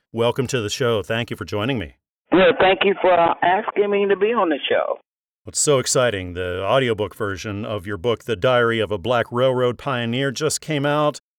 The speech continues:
Speaker 1: Jeanette, can you tell me what this is about? What can readers expect?
Speaker 2: Well, it's my life story.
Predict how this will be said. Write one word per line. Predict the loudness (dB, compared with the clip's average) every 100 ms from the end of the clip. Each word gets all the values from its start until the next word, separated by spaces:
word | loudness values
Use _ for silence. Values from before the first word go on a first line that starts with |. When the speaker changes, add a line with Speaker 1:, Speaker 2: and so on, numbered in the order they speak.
| _
Speaker 1:
Jeanette, | -2 2 2 0
can | -2
you | 0
tell | 2
me | 2
what | 2 2
this | 0 0
is | -2
about? | -2 0 0 -2
What | -4
can | -2 -2
readers | -2 -2 -6
expect? | -8 -4 -4 -4 -16 _ _ _ _ _ _
Speaker 2:
Well, | 2 2 4
it's | 2 2 0 -2
my | 2 4 4
life | 4 4 2 -2 -8 0
story. | 2 4 4 2 0 -4